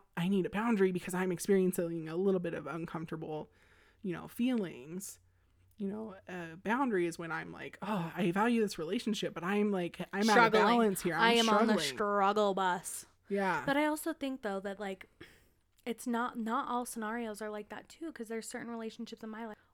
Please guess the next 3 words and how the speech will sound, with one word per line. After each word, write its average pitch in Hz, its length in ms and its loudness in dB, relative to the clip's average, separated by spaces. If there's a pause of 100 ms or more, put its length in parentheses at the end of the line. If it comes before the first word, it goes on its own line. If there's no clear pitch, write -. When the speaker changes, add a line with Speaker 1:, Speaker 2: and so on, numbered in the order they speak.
Speaker 2:
where, 214 320 -2
like, 214 380 -12 (1300)
I 220 720 -6